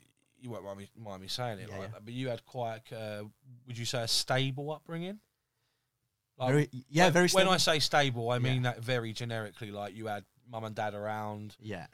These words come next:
Speaker 1: um, both present,
Speaker 2: Yeah.
Speaker 1: nice people,
Speaker 2: Yeah.
Speaker 1: normal background. Do you get me?
Speaker 2: Yeah, hundred percent. I'll, I'll never knock my parents or my family. It was, it was very stable. I had, I had a good,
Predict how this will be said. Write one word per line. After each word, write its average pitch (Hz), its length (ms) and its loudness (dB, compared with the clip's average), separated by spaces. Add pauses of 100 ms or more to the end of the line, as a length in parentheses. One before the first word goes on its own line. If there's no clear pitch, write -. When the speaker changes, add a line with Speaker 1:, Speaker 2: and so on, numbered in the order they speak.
(120)
Speaker 1:
um, 107 360 -6
both 113 320 -4
present, 107 640 -4
Speaker 2:
Yeah. 101 260 -6
Speaker 1:
nice 113 320 -4
people, 101 680 -10
Speaker 2:
Yeah. 101 200 -8 (320)
Speaker 1:
normal 107 380 -8
background. 104 640 -8
Do - 80 -10
you 143 40 -8
get 165 220 -2
me? - 60 -20 (140)
Speaker 2:
Yeah, 117 220 -2
hundred 156 340 2
percent. 135 260 0
I'll, 123 260 4
I'll 120 100 0
never 127 280 6
knock 117 160 2
my 113 200 -2
parents 117 320 -2
or 104 40 -8
my 95 40 -12
family. 107 280 -8
It 98 40 -10
was, 101 140 -12
it 127 120 -4
was 135 160 4
very 123 180 2
stable. 113 260 -4
I 117 60 0
had, 117 100 -4
I 123 80 0
had 131 80 4
a 123 60 4
good, 113 280 -2